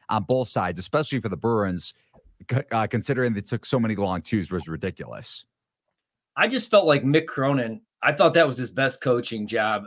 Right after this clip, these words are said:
Speaker 2: I mean, probably ever. I just, I, I thought that he was perfect in that game. I'm not gonna say he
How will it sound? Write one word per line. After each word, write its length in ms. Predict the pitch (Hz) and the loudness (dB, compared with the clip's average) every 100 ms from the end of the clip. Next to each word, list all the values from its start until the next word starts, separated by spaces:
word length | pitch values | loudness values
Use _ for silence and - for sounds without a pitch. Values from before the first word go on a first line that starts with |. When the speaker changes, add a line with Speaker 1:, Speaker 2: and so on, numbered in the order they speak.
| - | -4
Speaker 2:
I 80 | 113 | -4
mean, 260 | 117 107 | -4 -4
probably 600 | - 175 180 113 113 95 | 4 6 4 -2 -4 -6
ever. 400 | 98 117 139 139 - | -4 0 2 0 0
I 80 | 120 | -2
just, 220 | 135 - - | -2 -4 0
I, 160 | 131 123 | 2 2
I 100 | 127 | 2
thought 220 | 139 127 | 4 2
that 100 | 117 | 2
he 120 | 120 | -2
was 160 | 110 - | -4 -4
perfect 420 | - 123 135 - | -4 -4 -4 -2
in 80 | 135 | 0
that 160 | 131 | 2
game. 160 | 127 143 | 4 4
I'm 60 | 185 | 4
not 80 | |
gonna 120 | 175 147 | 2 2
say 160 | 160 | 2
he 140 | 127 | 2